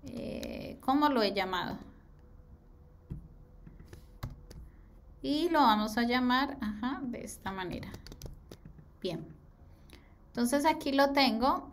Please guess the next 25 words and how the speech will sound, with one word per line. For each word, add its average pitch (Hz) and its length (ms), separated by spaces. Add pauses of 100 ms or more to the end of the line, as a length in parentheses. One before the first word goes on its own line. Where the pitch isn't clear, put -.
(100)
Eh, 214 460
recordemos, 233 680
treinta 226 360
dieciocho, 247 560
es 247 60
decir, 214 440 (100)
hay 185 120
que - 160
volver 185 240
a 185 100
correr 180 340
todo. 202 460 (240)
Tengo 185 220
que 202 120
suspender 190 560
esto 202 320
porque 226 240
tengo 196 320
que 196 160
cambiar 214 540
también, 220 720 (600)
eh, 196 1000
el 190 220
web 202 240
service 254 840